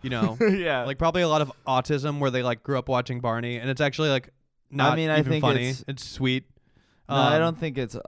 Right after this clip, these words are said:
Speaker 2: I think it's more, you know, it's not up. It's down.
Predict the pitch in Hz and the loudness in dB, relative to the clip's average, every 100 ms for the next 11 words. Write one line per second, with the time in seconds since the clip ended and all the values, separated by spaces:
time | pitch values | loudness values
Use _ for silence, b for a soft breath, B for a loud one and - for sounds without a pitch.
0 | - _ - 123 120 127 117 - 113 107 | -16 _ -6 -6 -4 -6 -8 -10 -10 -8
1 | 98 95 104 - _ _ _ _ _ _ | -6 -8 -10 -16 _ _ _ _ _ _
2 | _ - 127 104 95 110 _ _ _ _ | _ -10 -8 -6 -8 -10 _ _ _ _
3 | 107 - 131 117 98 120 113 - _ _ | -14 -10 -8 -6 -6 -6 -6 -12 _ _
4 | _ _ - _ - - - - _ _ | _ _ -20 _ -20 -20 -20 -20 _ _
5 | _ _ _ - 95 95 123 117 104 107 | _ _ _ -20 -10 -2 0 0 -4 -4